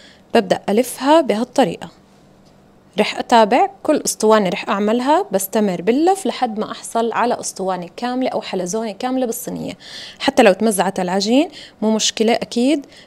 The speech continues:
نقدر نلمها ونضغطها على بعض كتير منيح. بالآخر رح تحصل، آه، بالآخر رح نحصل على شكل حلزوني مرتب. هيك أنا وصلت لآخر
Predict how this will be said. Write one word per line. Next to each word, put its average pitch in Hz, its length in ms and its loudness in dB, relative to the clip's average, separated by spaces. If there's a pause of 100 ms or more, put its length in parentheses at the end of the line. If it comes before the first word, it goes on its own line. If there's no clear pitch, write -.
(120)
نقدر 196 240 0
نلمها 233 560 2
ونضغطها 202 520 -2
على 190 140 -2
بعض 190 260 0
كتير 254 360 2
منيح. 311 400 2
بالآخر 202 480 -2
رح - 100 -6
تحصل، - 460 -4 (460)
آه، 175 400 -2
بالآخر 214 420 0
رح - 160 -8
نحصل 214 300 -2
على 208 160 -2
شكل 208 320 -6
حلزوني 226 640 -4
مرتب. - 380 -12 (760)
هيك 202 200 -4
أنا 196 160 -4
وصلت 202 500 -6
لآخر 226 680 -4